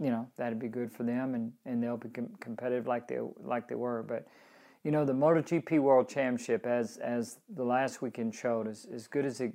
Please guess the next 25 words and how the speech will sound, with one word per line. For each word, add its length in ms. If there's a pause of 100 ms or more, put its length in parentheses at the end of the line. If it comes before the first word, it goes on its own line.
(160)
as 140
it 140
gets 340
as 100
far 220
as 100
competitiveness 640
between 340
all 140
the 60
manufacturers. 920 (880)
And, 380
um, 560
with 160
the 100
new 340
influx 580
of, 220 (140)
of 160
Moto 260
two 220
riders 400
for 80
next 340
year, 340